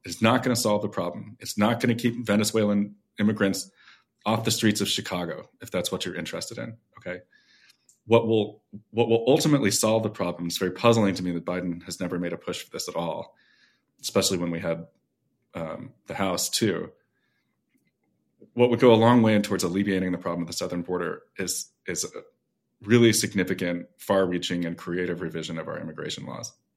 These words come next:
Okay. Um, and we could argue, uh, all day and all night about what that might look like. Um, but it would involve,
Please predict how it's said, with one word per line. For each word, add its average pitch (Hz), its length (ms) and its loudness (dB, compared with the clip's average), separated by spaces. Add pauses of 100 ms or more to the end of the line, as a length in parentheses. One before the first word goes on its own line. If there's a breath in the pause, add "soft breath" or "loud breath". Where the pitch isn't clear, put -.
(1040)
Okay. 78 220 -14 (760 loud breath)
Um, 82 500 -4 (240)
and 90 320 2 (460)
we 101 160 0
could 98 120 4
argue, 95 420 6
uh, 92 300 -2
all 95 240 0
day 92 180 2
and 87 80 0
all 87 140 -2
night 87 200 -2
about 82 280 -4
what 85 160 -8
that 82 180 -4
might 82 220 -6
look 87 180 -6
like. 113 260 -2 (640 soft breath)
Um, 82 520 -8 (380)
but 85 340 0 (140)
it 98 160 -6
would 95 120 0
involve, 90 600 0